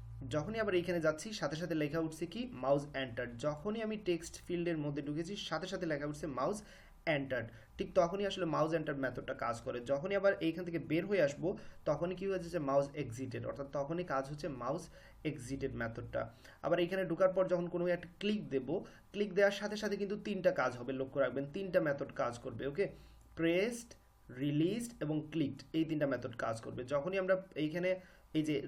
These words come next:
ঢুকলাম তাহলে সাথে সাথে দিল মাউস এন্টার, আউটপুট দেখাচ্ছে, নিচে ল-, লক্ষ্য রাখতে পারতেছেন এই যে এক্সিট করলাম সেই জন্য এখানে এক্সিটেড দেখাচ্ছে। আবার যখন এন্টার করলাম এন্টার্ড দেখাচ্ছে, অর্থাৎ মাউস এন্টার্ড মেথডটা কাজ করতেছে এইখানে।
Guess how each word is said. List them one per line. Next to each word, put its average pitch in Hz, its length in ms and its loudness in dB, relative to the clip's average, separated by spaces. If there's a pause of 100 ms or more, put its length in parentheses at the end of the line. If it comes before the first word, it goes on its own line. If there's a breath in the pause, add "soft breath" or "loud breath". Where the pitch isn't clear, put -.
ঢুকলাম 175 500 0
তাহলে 147 180 2
সাথে 156 200 -4
সাথে 160 220 -2
দিল 147 220 0
মাউস 139 320 2
এন্টার, 151 340 2
আউটপুট 139 360 2
দেখাচ্ছে, 151 380 -2
নিচে 143 340 -4
ল-, 135 200 0
লক্ষ্য 139 240 -4
রাখতে 151 200 -2
পারতেছেন 156 420 -4
এই 139 100 0
যে 135 140 0
এক্সিট 123 320 -6
করলাম 170 280 -2
সেই 156 120 -4
জন্য 135 200 -2
এখানে 135 220 -4
এক্সিটেড 139 360 -6
দেখাচ্ছে। 156 380 -4 (320 loud breath)
আবার 139 260 6
যখন 156 220 0
এন্টার 151 240 0
করলাম 156 300 0
এন্টার্ড 147 480 2
দেখাচ্ছে, 156 320 -2
অর্থাৎ 156 200 -2
মাউস 135 380 0
এন্টার্ড 143 500 -2
মেথডটা 139 320 -4
কাজ 135 240 0
করতেছে 135 360 -8
এইখানে। 156 320 -4